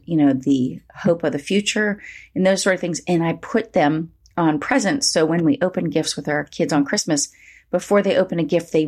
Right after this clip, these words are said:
read the scripture, you know, and I don't do that on necessarily every gift, but I do it on several gifts for each of them. And that's just another way to slow down and take a moment.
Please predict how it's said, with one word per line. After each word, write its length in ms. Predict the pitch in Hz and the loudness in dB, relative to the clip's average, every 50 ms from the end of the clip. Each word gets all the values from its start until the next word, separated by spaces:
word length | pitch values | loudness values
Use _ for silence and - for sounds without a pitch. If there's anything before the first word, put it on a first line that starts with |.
| 143 - | -2 -4
read 320 | 143 147 151 156 151 143 - | -2 0 0 0 -2 -2 -2
the 100 | 143 139 | -4 -2
scripture, 640 | 143 - - 156 - - - - - - - - _ _ _ _ _ | -2 -2 -4 -4 -4 -4 -4 -4 -4 -6 -8 -10 _ _ _ _ _
you 120 | - 147 | 0 2
know, 120 | 135 139 139 | 4 4 2
and 160 | 139 - 208 | 2 0 0
I 60 | 226 | 2
don't 200 | 220 233 226 208 | 2 2 0 0
do 100 | - 208 | 0 0
that 260 | 185 185 160 - - - | 2 2 0 0 -2 -4
on 160 | 170 151 151 | -4 -4 -2
necessarily 540 | 143 143 139 - 147 - - 160 143 151 - | -2 -2 -2 -2 -4 -2 -2 0 -2 0 -2
every 220 | - 320 285 240 196 | -2 -2 0 -2 -2
gift, 380 | - - 127 - - - - - | -2 -6 -8 -8 -8 -12 -8 -4
but 100 | 156 160 | -2 0
I 80 | 160 | 0
do 160 | 143 135 156 156 | 0 2 2 2
it 60 | 151 | 2
on 200 | 147 127 123 135 | 2 2 2 0
several 500 | 135 - - - - 196 190 160 160 147 | 0 -2 -2 0 0 0 0 2 0 -2
gifts 400 | 143 - 123 120 123 - - - | -2 -2 -4 -4 -2 -2 -2 -4
for 180 | - - - - | -2 -2 -2 -2
each 240 | - 160 147 - - | -2 -2 -2 -4 -6
of 120 | - - | -8 -8
them. 300 | - - 69 92 127 - - _ _ _ _ _ _ _ _ _ _ _ _ - | -6 -6 -4 -4 -6 -6 -8 _ _ _ _ _ _ _ _ _ _ _ _ 0
And 100 | 202 208 | 2 4
that's 220 | 240 247 240 - | 4 2 2 -2
just 220 | - - 240 - - | -4 -4 -2 -2 0
another 380 | 233 220 208 208 208 220 220 | 2 4 4 4 4 2 2
way 160 | 214 208 196 185 | 2 2 2 2
to 80 | 175 | 0
slow 320 | 170 - - - 170 170 165 | 0 -2 -2 -2 -2 -2 0
down 280 | 165 156 151 156 160 | 0 0 0 0 2
and 140 | 147 143 139 | 2 0 0
take 260 | - - 165 143 - | -2 -4 -6 -4 -2
a 40 | 135 | 0
moment. 560 | - 139 127 127 - - - - - - - | 0 2 2 0 -2 -4 -8 -10 -12 -12 -12